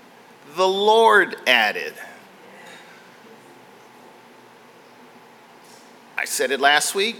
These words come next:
I'll say it again. Reverend Thompson, the intentional, intentional outreach is not only good, it is a fundamental part of who we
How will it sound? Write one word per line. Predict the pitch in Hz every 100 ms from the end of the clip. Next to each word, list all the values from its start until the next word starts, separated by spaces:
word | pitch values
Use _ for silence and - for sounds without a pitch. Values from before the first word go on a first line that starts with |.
| -
I'll | - -
say | - - - 147
it |
again. | 147 123 98 - - - - - - - - - - - - - - - - - - - - - - - -
Reverend | 127 120 117 110
Thompson, | 135 156 170 170 156 143
the | 110 101 92 - - -
intentional, | 117 - 208 202 - 185 160 - - - -
intentional | 143 - 233 233 226 214 190
outreach | - 185 175 143 175 170 - -
is | 127 113
not | 139 139
only | 139 127 117 107
good, | 123 180 196 190 - -
it | 143 135
is | 139 127 123 -
a | 120 113
fundamental | - 202 214 196 185 175 170 156
part | - 165 139 -
of | 117 -
who | - 180
we | 143 165